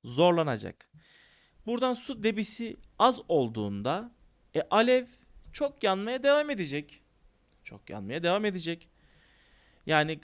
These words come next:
e, ısıyı da suya yeterli kadar aktaramadığından bacadan bay bay yapacak belki. İşte bunu bilemiyoruz. Belki bunu Alman markaları çok güzel ayarlamıştır. Bay bay da yapmıyordur.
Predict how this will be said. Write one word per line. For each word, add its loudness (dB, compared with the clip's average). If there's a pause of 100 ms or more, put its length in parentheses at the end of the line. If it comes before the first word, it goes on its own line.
(600)
e, -6
ısıyı -4
da 4
suya 0
yeterli -6
kadar -2
aktaramadığından -6
bacadan -4
bay 2
bay 0
yapacak -10
belki. -12 (220)
İşte -6
bunu -2 (400)
bilemiyoruz. -2 (160)
Belki -4
bunu -6 (460)
Alman 0
markaları -2
çok -2
güzel -4
ayarlamıştır. -2
Bay 2
bay 2
da 4
yapmıyordur. -2